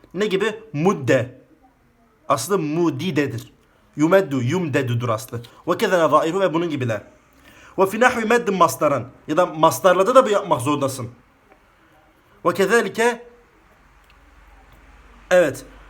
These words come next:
Aynı şekilde idgam vaciptir. Yani şedde yapmak zorundasın. İze ittasale bil fiili. Fiile it-, e, ittisal ederse, fiile yapışırsa ne? Elifu zamir. Zamir olan elif yapışırsa. Ev vav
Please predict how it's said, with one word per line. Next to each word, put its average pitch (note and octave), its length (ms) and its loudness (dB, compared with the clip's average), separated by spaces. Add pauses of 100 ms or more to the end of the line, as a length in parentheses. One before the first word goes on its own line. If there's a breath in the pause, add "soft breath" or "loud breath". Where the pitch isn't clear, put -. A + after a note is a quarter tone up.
Aynı C4 260 6
şekilde A3+ 420 0
idgam F#3+ 380 4
vaciptir. G3+ 640 0
Yani D3 200 0
şedde D#3+ 260 -2
yapmak F3 280 2
zorundasın. D#3 640 0 (320 loud breath)
İze G3 160 0
ittasale A3+ 540 4
bil G3 120 -4
fiili. G3+ 500 0 (100)
Fiile G#3 600 2 (300)
it-, - 260 -12
e, D3 400 2
ittisal G3 380 -2
ederse, F3 340 -4
fiile G3+ 220 -2
yapışırsa A#3 680 -2 (140 loud breath)
ne? B3+ 220 2 (220 loud breath)
Elifu G3+ 340 2
zamir. E3 360 0 (340 loud breath)
Zamir G3+ 320 2
olan A#3 180 6
elif A3 200 -2
yapışırsa. F#3 640 0 (360 soft breath)
Ev G#3 60 8
vav G#3+ 460 4